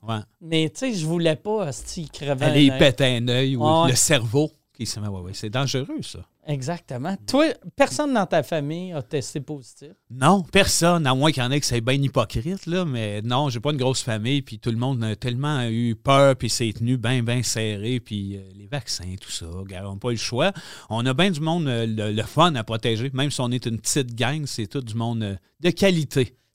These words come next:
Speaker 2: Ton, euh, euh, le, le fait que toi, t'es hypocondriaque, euh, y en a-tu beaucoup dans ta famille qui sont de même, ou c'est juste ben, ta mère est de même aussi, hein ?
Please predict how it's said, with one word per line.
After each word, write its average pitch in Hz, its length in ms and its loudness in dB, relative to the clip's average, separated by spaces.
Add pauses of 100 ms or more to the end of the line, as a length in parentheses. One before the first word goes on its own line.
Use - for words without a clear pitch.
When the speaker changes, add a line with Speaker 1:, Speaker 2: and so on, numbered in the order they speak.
Speaker 2:
Ton, 233 260 4
euh, 214 460 6 (160)
euh, 180 160 2 (100)
le, 196 240 4
le 190 140 2
fait - 220 -4
que - 100 -20
toi, 294 140 -6
t'es 180 160 0
hypocondriaque, 151 960 -4 (140)
euh, 151 280 2
y 147 80 0
en 151 100 0
a-tu 175 300 -6 (100)
beaucoup 175 480 -18
dans 233 160 -4
ta 190 160 -2
famille 202 400 -8
qui - 80 -18
sont 180 180 -6
de 170 60 -4
même, 233 240 -8 (320)
ou 170 100 -16
c'est 160 280 0
juste 151 480 -4 (460)
ben, 214 140 2
ta 214 160 2
mère 254 240 -4
est 143 100 -2
de 131 60 -6
même 127 300 -6
aussi, 120 340 -20 (100)
hein ? - 60 -12